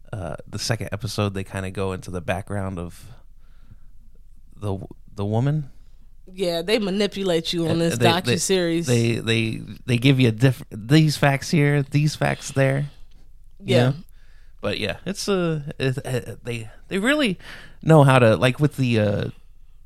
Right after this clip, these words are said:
Speaker 1: Tiger King, is that what it was called?
Speaker 2: Yeah, they know how to manipulate
Speaker 1: They know how to
Speaker 2: people
Speaker 1: make you,
Speaker 2: into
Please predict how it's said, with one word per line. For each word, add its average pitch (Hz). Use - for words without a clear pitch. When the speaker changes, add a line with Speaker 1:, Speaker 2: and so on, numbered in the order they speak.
Speaker 1:
Tiger 180
King, 214
is 143
that 170
what 202
it 202
was 208
called? 220
Speaker 2:
Yeah, 339
they 254
know 349
how 359
to 359
manipulate 359
Speaker 1:
They 233
know 247
how 240
to 226
Speaker 2:
people 220
Speaker 1:
make 220
you, 220
Speaker 2:
into 226